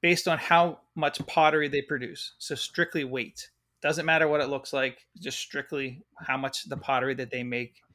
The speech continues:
um, over the semester weighs. And the other class is, the other half of the class is gonna be graded s-, s-, specifically, sorry, I can't talk, um, on their best piece.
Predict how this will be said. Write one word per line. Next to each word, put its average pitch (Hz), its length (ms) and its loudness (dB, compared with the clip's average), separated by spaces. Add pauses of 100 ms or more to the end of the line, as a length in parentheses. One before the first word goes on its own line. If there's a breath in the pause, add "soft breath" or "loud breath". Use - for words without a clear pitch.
(520 soft breath)
um, 127 500 2 (680)
over 143 180 -2
the 139 80 -4
semester 127 420 -2
weighs. 117 420 -6 (440 soft breath)
And 156 100 2
the 156 100 2
other 196 180 10
class 151 400 6
is, 139 180 -8 (180)
the 156 60 2
other 170 140 6
half 160 140 6
of - 40 -14
the 156 60 -4
class 131 240 0
is 139 100 -6
gonna 143 180 -4
be 139 80 -4
graded 131 360 -2
s-, - 180 -2
s-, - 460 -10 (280)
specifically, - 680 -2
sorry, 131 200 -4
I 127 40 -4
can't 135 180 -10
talk, 135 240 -4 (540 loud breath)
um, 143 440 4
on 147 300 4
their 131 120 2
best 131 320 2
piece. - 380 -12